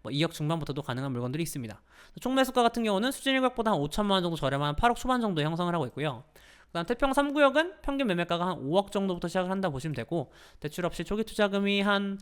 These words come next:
뭐 삼억 정도면 가능하고 대출 받으면 일억 후반부터. 그래서 총매수가는, 어, 신흥 일이나 신흥 삼보다 한 이삼천 낮은 한 칠억 후반 정도에 형성을 하고 있고요. 또 마지막으로 상대원 삼 구역 같은 경우는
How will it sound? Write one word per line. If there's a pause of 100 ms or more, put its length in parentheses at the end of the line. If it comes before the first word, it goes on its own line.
(260)
뭐
삼억
정도면
가능하고
대출
받으면
일억
후반부터. (160)
그래서
총매수가는, (300)
어, (200)
신흥
일이나
신흥
삼보다
한
이삼천
낮은
한
칠억
후반
정도에
형성을
하고
있고요. (380)
또
마지막으로
상대원
삼
구역
같은
경우는